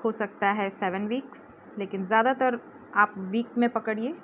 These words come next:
क्योंकि मैं डेली करंट एनर्जीज निकालती हूँ, सेवन आवर, सेवन डेज। पाइल नंबर वन के लिए आपको बिलीव करना है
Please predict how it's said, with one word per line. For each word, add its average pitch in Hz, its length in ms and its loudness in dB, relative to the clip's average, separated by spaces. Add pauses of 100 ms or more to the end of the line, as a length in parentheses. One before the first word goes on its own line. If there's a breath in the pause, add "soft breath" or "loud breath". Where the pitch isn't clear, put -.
क्योंकि 208 220 -4
मैं 214 180 -2
डेली 208 260 4
करंट 208 340 0
एनर्जीज 196 500 -2
निकालती 185 400 -2
हूँ, 247 160 -2
सेवन 202 400 -2
आवर, 196 280 0
सेवन 185 320 -2
डेज। 165 240 -2 (1500 loud breath)
पाइल 226 220 4
नंबर 262 300 2
वन 233 260 2
के 254 120 4
लिए 240 340 4 (920)
आपको 208 260 2
बिलीव 214 340 0
करना 240 340 2
है 240 220 -2